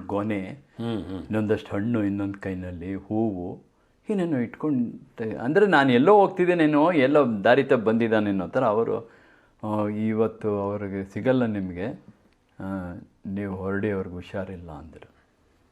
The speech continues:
Speaker 1: ನಾನು ಹೇಳಿದೆ, "ಇಲ್ಲ, ನಾನು ಹೊರಡಕ್ಕೆ ಬಂದಿಲ್ಲ, ನಾನು ಇವತ್ತು ಇಲ್ಲೇ ನನಗಿರೋದು ಕಾರ್ಯಕ್ರಮ." "ಏನ್ ಕಾರ್ಯಕ್ರಮ?" ಅಂದರು.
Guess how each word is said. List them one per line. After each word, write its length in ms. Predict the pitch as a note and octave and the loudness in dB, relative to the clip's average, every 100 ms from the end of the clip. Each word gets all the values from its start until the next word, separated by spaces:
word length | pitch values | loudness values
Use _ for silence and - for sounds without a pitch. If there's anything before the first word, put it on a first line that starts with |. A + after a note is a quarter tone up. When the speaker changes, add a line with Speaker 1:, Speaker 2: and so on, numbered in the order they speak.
| _ _ _ _ _ _ | _ _ _ _ _ _
Speaker 1:
ನಾನು 220 | F#3+ A#3+ | -4 0
ಹೇಳಿದೆ, 360 | F3+ D#3 A#2 A2 | 2 2 2 2
"ಇಲ್ಲ, 180 | A#2 C3+ | 2 2
ನಾನು 240 | B2+ A2 | 0 -4
ಹೊರಡಕ್ಕೆ 420 | F#2+ G#2+ D#3 D3 | -4 2 2 2
ಬಂದಿಲ್ಲ, 360 | A#2+ A2 G2+ F#2 | -2 -2 -4 -6
ನಾನು 260 | F2+ F#2+ A2 | -4 -4 0
ಇವತ್ತು 400 | G#2 G2+ - G2 F2+ F2+ F2 F2 | 0 -2 0 0 0 -2 -4 -4
ಇಲ್ಲೇ 320 | G2 A2 C#3+ | -2 4 4
ನನಗಿರೋದು 720 | C3+ A2 G2 F#2+ F#2+ F2+ F2 - _ _ | 4 2 -2 -4 -6 -8 -14 -18 _ _
ಕಾರ್ಯಕ್ರಮ." 640 | G#2 G#2 G2 E2+ D#2+ D#2 F#2+ _ _ _ _ _ _ _ _ | -2 -2 -4 -8 -10 -12 -16 _ _ _ _ _ _ _ _
"ಏನ್ 240 | A3+ B3+ D#3 | 4 4 4
ಕಾರ್ಯಕ್ರಮ?" 460 | C3 A2 F#2 E2+ | 4 2 -4 -10
ಅಂದರು. 320 | E2 D2+ - | -12 -14 -18